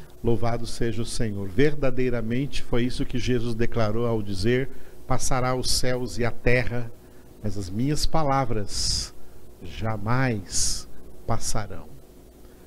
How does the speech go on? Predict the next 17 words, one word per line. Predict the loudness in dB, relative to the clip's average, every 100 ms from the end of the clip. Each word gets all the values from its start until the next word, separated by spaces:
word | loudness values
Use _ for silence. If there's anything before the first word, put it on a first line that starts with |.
| -20 -20 -20 -20 -20 -20 -20 -4
Palavras | -2 0 0 2 2 2 2 2
como | 2 2 0
Pedro | 0 2 2 2 2 2 -2
confessou | -2 0 2 2 0 0 0 0
diante | 0 2 2 0 -2
de | -2
Jesus | -2 -2 -2 -2 0
em | 0 0
João | 0 0 0 2
capítulo | 2 2 2 0
seis: | -2 0 0 0 0 2 0 -4 -10
"Só | -6 -2 2 2 0
tu | -4 0 2 2 -2 0
tens | 0 2 -2 -4 -2 0 0 -2 -4 -6 -8 -12 -16 -18 -20 -2
palavras | 0 0 0 0 0 0 2 0 0 0 -2 -2 -4 -8
de | -8
vida | -8 -8 -4 -2 0 4 4 4 -2